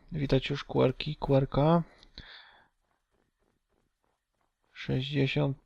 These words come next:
pięćdziesiąt, czterdzieści, trzydzieści, dwadzieścia. Dziesięć, dziewięć, osiem, siedem, sześć, pięć, cztery, jesteśmy.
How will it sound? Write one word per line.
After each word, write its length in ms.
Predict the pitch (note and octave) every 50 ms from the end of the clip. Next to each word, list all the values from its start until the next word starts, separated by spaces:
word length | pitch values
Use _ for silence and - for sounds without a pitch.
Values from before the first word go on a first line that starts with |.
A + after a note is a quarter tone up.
| _ _ _ _ _ _ _ _ _ _ _ _ _ _ _ _ _ _ _ _ _ _ _ _ -
pięćdziesiąt, 1160 | - - C#3+ D3 D3 D3 C#3+ C#3+ C#3+ C#3 C#3 C#3 C#3+ C#3+ C#3 C3+ - - C#3 C#3 A#2 - - - _ - - - _ _ _ _ _ _ -
czterdzieści, 1400 | - - - - - D#3+ D#3 D3+ D3+ D3 D3 D3 C#3+ D3 D3 D3+ D3 C#3 C3+ - - - - - C#3+ C3+ - - _ -
trzydzieści, 2000 | - - - - - - - - - D#3+ D#3+ D#3+ D#3+ D#3 D#3 D#3 D#3+ D#3+ - - - - - _ _ _ - - C#3 C#3+ D3+ D#3 D#3+ C#3+ - - - - - - C#3 - - - - _ - - - - _ -
dwadzieścia. 1200 | C#3+ C#3+ C#3 C3+ C#3 C#3+ C#3+ C#3 C#3+ D3+ D#3+ D#3+ D#3+ D#3+ C#3+ - - - - - B2 - - - - - - _ _ _ - F#3 F3+ D3 C#3+ C#3+ C#3 C#3+ - - - - - - _ _ _ _ _ _ -
Dziesięć, 520 | - D3+ D3+ C#3+ - - - A2+ A#2 B2+
dziewięć, 380 | C#3+ D3+ D3 C3+ A#2+ A#2+ - -
osiem, 280 | - D#3+ C#3 - C#3
siedem, 240 | C3+ - D#3 D#3 C#3+
sześć, 160 | D3+ D3+ D3
pięć, 160 | - E3 D#3 -
cztery, 200 | - D#3+ D#3+ F3
jesteśmy. 680 | F#3 F3 - - - D#3 C3+ - - - A2+ G2 -